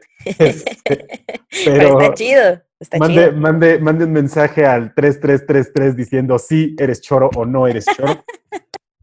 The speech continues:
Speaker 2: No, este, eh, ca-, cada quien tenemos una forma de hablar. ¿Cómo le damos esa personalidad a nuestro asistente virtual?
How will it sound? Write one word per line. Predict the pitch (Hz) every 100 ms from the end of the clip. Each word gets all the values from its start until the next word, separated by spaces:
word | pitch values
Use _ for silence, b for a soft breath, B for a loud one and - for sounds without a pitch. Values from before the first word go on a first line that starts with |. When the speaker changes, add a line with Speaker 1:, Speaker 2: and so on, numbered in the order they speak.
| _ -
Speaker 2:
No, | 143 147 147
este, | 143 123 _ 131 131 - _ _ _ _ _
eh, | - 156 175 _
ca-, | - 170
cada | 202 196
quien | 202 190
tenemos | 180 175
una | 175 160
forma | 156 139
de | 135
hablar. | 107 104 - _ _ _ _
¿Cómo | 160 185
le | 185
damos | 127 151 147 117 110 _ _
esa | 127 143 131
personalidad | 117 101 104 98 98 110 190 - -
a |
nuestro | 110 101 101 98
asistente | 110 92 110 104 113
virtual? | 101 95 101 85